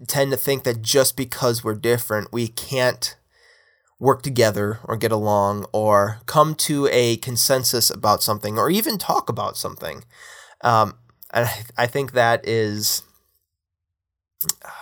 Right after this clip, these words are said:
that is, that is incorrect. Um, so talking about how can we begin to build bridges across these generations so that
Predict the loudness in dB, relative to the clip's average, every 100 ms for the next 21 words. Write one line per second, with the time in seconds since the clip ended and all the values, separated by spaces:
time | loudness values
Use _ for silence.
0 | -4 4 6 6 2 -2 2 2 2 -2
1 | -4 -4 -6 -8 -20 -20 -20 -20 -20 -20
2 | -2 4 6 4 -2 -16 _ _ _ _
3 | _ _ _ _ _ _ _ _ _ _
4 | _ _ _ -20 -2 2 6 8 6 2
5 | -8 _ _ _ -18 -8 2 2 4 0
6 | 2 6 6 4 4 4 4 0 -2 0
7 | -2 -2 0 -2 -2 -8 _ _ _ _
8 | _ _ -6 -6 -4 -2 2 2 -2 -8
9 | -6 -6 -4 -4 -4 -6 -8 -16 _ _
10 | _ -2 4 4 4 2 4 6 4 2
11 | 2 0 0 2 -2 -4 -4 -4 -4 -4
12 | -6 -6 -6 -4 -2 -2